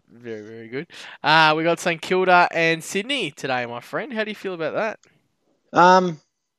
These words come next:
Speaker 2: no, much like Port Adelaide and Richmond, it's fucking a bit boring.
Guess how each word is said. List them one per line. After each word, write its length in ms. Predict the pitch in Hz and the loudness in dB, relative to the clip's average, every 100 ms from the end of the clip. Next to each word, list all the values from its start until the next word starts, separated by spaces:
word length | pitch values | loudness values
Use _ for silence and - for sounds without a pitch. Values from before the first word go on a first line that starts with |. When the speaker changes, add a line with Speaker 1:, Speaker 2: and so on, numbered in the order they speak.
| _ | _
Speaker 2:
no, 160 | 202 180 | -2 0
much 260 | 147 185 175 | 0 -4 -2
like 320 | 160 120 _ | -2 -2 _
Port 180 | 131 123 | -2 2
Adelaide 300 | 127 120 104 | 4 2 0
and 120 | 104 | -10
Richmond, 400 | 156 - 110 80 _ _ _ _ _ | -10 -8 -10 -10 _ _ _ _ _
it's 120 | - | -12
fucking 280 | 117 113 120 | -10 -8 -8
a 40 | |
bit 220 | 107 147 - | -8 -8 -4
boring. 460 | 101 160 101 73 | -4 -2 -4 -8